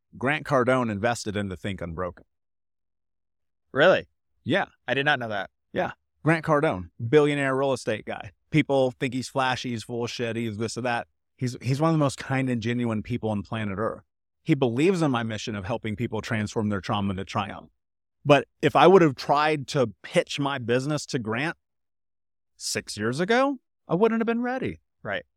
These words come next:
Speaker 1: And now in February, I'm gonna go judge his Great American Speak Off
Speaker 2: So cool.
Speaker 1: at the ten X Growth Con, right?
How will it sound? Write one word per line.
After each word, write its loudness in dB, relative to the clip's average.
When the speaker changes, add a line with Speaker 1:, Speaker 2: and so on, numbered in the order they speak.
Speaker 1:
And 2
now 2
in -2
February, 4
I'm 0
gonna -2
go 2
judge 0
his -2
Great 0
American -2
Speak -4
Off -6
Speaker 2:
So -4
cool. -10
Speaker 1:
at 2
the 4
ten 0
X -2
Growth -2
Con, -10
right? 0